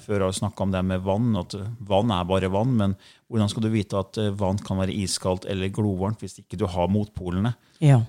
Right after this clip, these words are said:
Speaker 1: Så hvis du har, eh, eh, liksom, eh, iskaldt vann, og du stikker hånda di ned i det, men du aldri har visst hva varmt vann er, så kan du ikke definere det og vite <laughs> hva kaldt, iskaldt vann er.
Speaker 2: Nei.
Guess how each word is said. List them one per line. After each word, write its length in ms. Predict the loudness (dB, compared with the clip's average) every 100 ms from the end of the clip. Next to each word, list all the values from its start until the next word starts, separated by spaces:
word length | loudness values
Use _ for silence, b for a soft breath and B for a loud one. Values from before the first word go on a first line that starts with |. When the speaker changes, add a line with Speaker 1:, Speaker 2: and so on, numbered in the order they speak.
| -6
Speaker 1:
Så 320 | -2 2 4 2
hvis 220 | 0 0
du 280 | 0 2 0
har, 320 | 2 2 4
eh, 320 | 2 2 -2
eh, 300 | -4 -2 0 0
liksom, 300 | 0 -2 -4 -14 -20 -8
eh, 220 | -4 -4 -2
iskaldt 440 | -2 -2 -4 -2
vann, 160 | 2 2
og 80 | 2
du 60 |
stikker 300 | -2 -2 -2
hånda 240 | 0 0 2
di 100 | 2
ned 200 | 2 2
i 40 |
det, 80 | 2
men 100 | 4
du 80 | 2 2
aldri 300 | 0 2 2
har 220 | 2 0 -10
visst 380 | -14 -6 -6 0
hva 160 | 0
varmt 400 | 2 2 2 0 2
vann 180 | 2
er, 80 | 2
så 120 | 0 -4
kan 200 | -4 -4
du 60 |
ikke 300 | -4 -4 -4 -6 -14 _
definere 560 | -6 -2 2 2 2 0
det 60 |
og 100 | -2
vite 320 | -2 -2 -6 -2
<laughs> 80 |
hva 100 | 0 0
kaldt, 400 | -2 -2 -2 -10
iskaldt 440 | -8 -6 -4 -2
vann 180 | 0 0
er. 300 | 2 4 4 0 2
Speaker 2:
Nei. 240 | 4